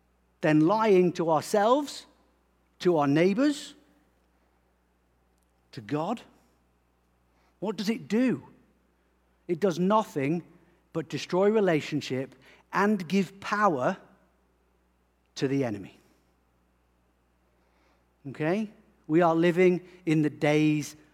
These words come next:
of evil, the days that are evil. That's what Paul says in this passage. And this is what he's getting at. We want to give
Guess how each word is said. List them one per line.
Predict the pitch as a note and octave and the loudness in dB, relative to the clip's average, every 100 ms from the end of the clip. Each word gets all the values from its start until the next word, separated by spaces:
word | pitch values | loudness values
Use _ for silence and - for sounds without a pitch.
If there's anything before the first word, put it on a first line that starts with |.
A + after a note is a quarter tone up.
| _ - | _ -10
of | B2 B2+ - _ _ _ _ D3 | -6 -6 -8 _ _ _ _ -8
evil, | C3+ G2+ E2+ _ | -6 -8 -16 _
the | C3 | -6
days | D#3+ E3+ D3+ | 2 4 4
that | D3+ - | 0 -4
are | C#3+ - | -4 -2
evil. | D3 A#2 G#2+ | -4 -4 -4
That's | F3+ A#3 | -4 0
what | A3+ | -2
Paul | - A#3 | -2 -4
says | G#3+ A#3+ D#3+ | 0 0 0
in | B2+ | 0
this | C3+ | -4
passage. | - F3+ D#3 A#2+ - - - _ _ _ _ | -4 -6 -6 -10 -14 -18 -20 _ _ _ _
And | D#3+ | -6
this | E3+ | -6
is | F#3+ | -8
what | F#3 | -8
he's | F#3 D3 | -8 -6
getting | F3 D3+ G#2 | -4 -4 -8
at. | - _ _ _ _ _ _ _ _ _ _ _ _ _ | -12 _ _ _ _ _ _ _ _ _ _ _ _ _
We | C3+ G3 | -6 -4
want | G3 G3 | -2 -2
to | F3+ | -4
give | D3 F3 F3 - | -2 -2 -2 -6